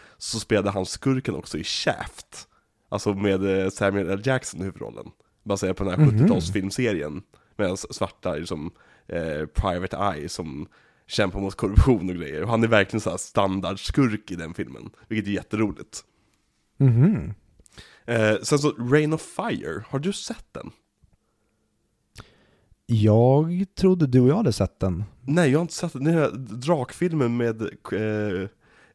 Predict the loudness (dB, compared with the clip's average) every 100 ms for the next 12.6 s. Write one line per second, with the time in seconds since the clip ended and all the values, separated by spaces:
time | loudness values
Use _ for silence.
0 | -14 -12 -12 -10 -2 2 2 0 -2 0
1 | 0 0 0 0 -2 -4 _ -6 -4 -4
2 | -4 -6 -4 -4 -2 0 0 -2 -6 -12
3 | -20 -8 -4 -2 -2 -2 -2 -2 -2 -2
4 | -6 -8 -8 -8 -8 -6 -2 -2 -2 -6
5 | -8 -6 -4 -4 -4 -2 -4 -6 -14 -20
6 | -4 0 2 2 2 4 6 6 4 4
7 | 2 2 2 2 2 0 0 0 -4 -6
8 | -6 -8 -4 -4 -4 -6 -8 -10 -18 -20
9 | -20 _ _ _ _ _ _ _ 2 6
10 | 6 4 4 2 2 2 2 -2 _ -2
11 | 0 0 -2 -2 -2 -4 -12 -14 -10 0
12 | 4 4 2 -4 -6 -10